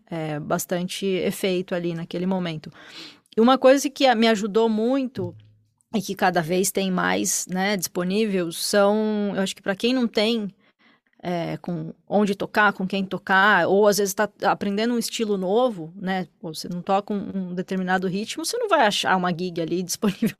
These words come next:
pra você, né, é natural. Então, acho que play along é uma coisa que te ajuda muito. Claro, você não vai viver a situação, mas eu acho que te, te coloca ali nesse ponto de criar, né, porque às vezes não tem a batera ali, você não vai tá em cima, né,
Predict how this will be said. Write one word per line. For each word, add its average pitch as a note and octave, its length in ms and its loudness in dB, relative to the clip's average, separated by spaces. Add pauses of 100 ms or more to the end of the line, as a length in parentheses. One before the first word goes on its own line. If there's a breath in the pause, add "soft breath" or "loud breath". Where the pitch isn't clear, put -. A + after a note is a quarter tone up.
pra G#3+ 120 2
você, F#3+ 400 0
né, E3 160 -6 (340 loud breath)
é - 80 -4
natural. F#3 560 4 (380 loud breath)
Então, G#3 280 6
acho A#3 160 6
que B3+ 120 -6
play A#3+ 240 2
along B3 400 2
é E4+ 40 0
uma C4+ 140 -2
coisa G3+ 260 -2
que G3 120 -14
te - 120 -6
ajuda G3 400 -2
muito. G3 480 -2 (300)
Claro, A3+ 240 6
você G#3+ 140 -2
não G3+ 100 0
vai G#3 160 6
viver A3+ 460 6
a A#3 80 2
situação, F3+ 600 -4
mas F3 380 -6
eu F3+ 80 -2
acho F#3 160 -4
que F#3 100 -12
te, F#3+ 380 -6
te - 140 -10
coloca G#3 580 4
ali G#3+ 160 0
nesse A3 300 -2
ponto G#3+ 480 -2
de G#3 260 -4 (500 loud breath)
criar, G#3+ 560 6 (160)
né, F3+ 260 -2
porque - 180 -8
às D#3+ 80 -4
vezes E3 400 -6
não E3+ 200 -6
tem E3+ 160 -6
a E3 60 -4
batera E3+ 420 -2
ali, G3 200 0
você F#3+ 240 -6
não E3+ 100 -6
vai D#3+ 140 -2
tá E3+ 120 -6
em G3+ 80 -2
cima, A3 560 0
né, G3 320 -2